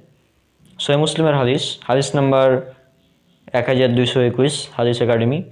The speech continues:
এখানে বলা হয়েছে যে আল্লাহ রাসূল সাল্লাল্লাহু আলাইহি ওয়াসাল্লাম যখন সালাম ফিরাতেন, তখন তিনি তিনবার বলতেন আস্তাগফিরুল্লাহ এবং একবার বলতেন আল্লাহুম্মা আনতাস সালাম ওয়া মিনকাস সালাম তাবারাকতা ইয়া জাল জালালি ওয়াল ইকরাম।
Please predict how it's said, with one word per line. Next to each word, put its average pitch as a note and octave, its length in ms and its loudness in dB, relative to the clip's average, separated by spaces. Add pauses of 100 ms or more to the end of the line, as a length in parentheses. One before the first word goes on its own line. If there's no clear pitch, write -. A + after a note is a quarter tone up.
(280)
এখানে B2 240 -2
বলা B2+ 200 2
হয়েছে C3+ 340 0
যে D#3 320 0 (560)
আল্লাহ D3 220 4
রাসূল D#3+ 240 0
সাল্লাল্লাহু D3 120 -4
আলাইহি C#3+ 220 0
ওয়াসাল্লাম D3+ 160 0
যখন C#3+ 180 0
সালাম C3 320 -2
ফিরাতেন, C3 420 0 (420)
তখন E3+ 380 0 (100)
তিনি D#3+ 480 -2 (640)
তিনবার E3 320 2
বলতেন D#3+ 260 0
আস্তাগফিরুল্লাহ D#3 720 2
এবং C#3 160 0
একবার C#3 340 2
বলতেন D3 420 0 (380)
আল্লাহুম্মা C#3 440 2
আনতাস D3 300 -2
সালাম D#3+ 260 2
ওয়া C#3+ 80 0
মিনকাস C3+ 400 0
সালাম D#3 280 0
তাবারাকতা C#3 600 0
ইয়া D#3 280 2
জাল C3 320 2
জালালি C#3 380 2
ওয়াল C#3+ 140 2
ইকরাম। C3 580 0